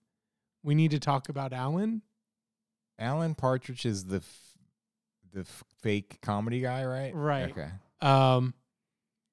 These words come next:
Speaker 1: and it's hilarious. But I was like, "When did I get this?
Speaker 2: <laughs>
Speaker 1: I don't, I,
Speaker 2: Right.
Speaker 1: did I spend a credit on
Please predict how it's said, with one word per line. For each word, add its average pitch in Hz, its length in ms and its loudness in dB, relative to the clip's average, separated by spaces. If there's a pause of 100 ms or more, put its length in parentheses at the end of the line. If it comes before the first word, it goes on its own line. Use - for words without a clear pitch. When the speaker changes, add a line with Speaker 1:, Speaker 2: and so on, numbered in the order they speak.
(280)
Speaker 1:
and 208 120 6
it's 220 160 0
hilarious. 165 1000 -2 (240)
But 165 60 2
I 160 40 8
was 147 120 6
like, 139 320 2 (800)
"When 165 120 6
did 226 140 4
I 190 80 4
get 131 400 -4
this? - 460 -12
Speaker 2:
<laughs> - 40 -2
Speaker 1:
I 120 540 2
don't, 220 240 -2
I, - 40 -4
Speaker 2:
Right. 202 460 -4
Speaker 1:
did - 120 2
I 247 180 2
spend 226 360 0
a 190 40 2
credit 151 720 -2
on 156 180 2